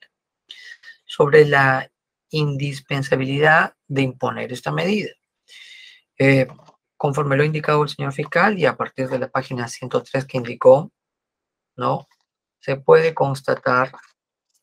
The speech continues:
¿no? que las diligencias que ha indicado el señor fiscal,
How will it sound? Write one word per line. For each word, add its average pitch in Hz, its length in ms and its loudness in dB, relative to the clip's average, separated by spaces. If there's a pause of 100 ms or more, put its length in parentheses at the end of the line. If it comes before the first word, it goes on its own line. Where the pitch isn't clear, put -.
(260)
¿no? 123 280 -12 (1120)
que 135 320 2 (880)
las 131 240 4
diligencias 139 880 -2
que - 140 0
ha 131 60 6
indicado 131 600 0
el 120 80 -10
señor 120 280 -12
fiscal, 120 460 -4